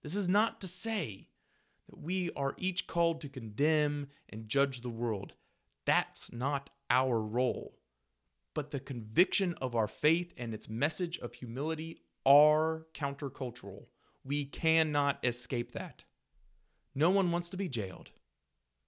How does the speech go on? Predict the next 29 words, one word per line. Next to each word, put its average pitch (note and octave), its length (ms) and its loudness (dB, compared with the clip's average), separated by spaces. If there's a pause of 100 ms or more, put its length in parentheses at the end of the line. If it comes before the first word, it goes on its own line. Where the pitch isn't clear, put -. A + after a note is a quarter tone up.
(380)
But C#3+ 100 0
is D#3 120 0
being E3 300 2
imprisoned F3+ 600 -2
as A2+ 160 -4
bad A2 420 -2
as A2 160 -8
living B2 400 -2
an G#2 220 -8
unmeaningful A#2 760 -6
life? G2+ 520 -4 (1000)
Jeremiah's E3 540 4
identity C3 720 -6
and A2+ 160 -10
purpose - 500 -6 (640)
was D3 160 0
as D3+ 120 0
God's C#3+ 520 2
messenger. A#2+ 680 -4 (580)
It D3 80 0
was E3 160 4
not E3+ 320 2
worth D#3+ 280 2
giving E3 300 2
that D#3 220 2
up E3 240 2
to D3+ 120 -2
avoid C3+ 440 2
hardship. - 600 -4